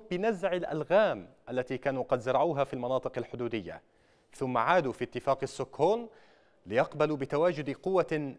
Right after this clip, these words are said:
دولية في الحديدة، على الرغم من كل الشعارات التي يرفعونها والتي تؤكد أنهم الفريق المدافع عن سيادة البلد.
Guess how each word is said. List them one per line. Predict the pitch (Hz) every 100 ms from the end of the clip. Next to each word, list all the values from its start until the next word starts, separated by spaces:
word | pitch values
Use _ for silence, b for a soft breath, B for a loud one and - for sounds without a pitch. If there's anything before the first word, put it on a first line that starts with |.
| -
دولية | 120 143 135 143 202 139 107 90 -
في | -
الحديدة، | 107 - 131 180 101 87 - _ _ _ _
على | 214
الرغم | 202 214 214
من | 185
كل | 170 226
الشعارات | 202 - 156 156 170
التي | 156 143 147
يرفعونها | 139 131 147 175 190 147 147 143 B B B -
والتي | 240 233 233
تؤكد | 220 190 - 196
أنهم | 190 - 180 170 170 170
الفريق | 160 151 160 185 -
المدافع | 160 156 147 160 180 175 151
عن | 135
سيادة | - 120 113
البلد. | 110 85 80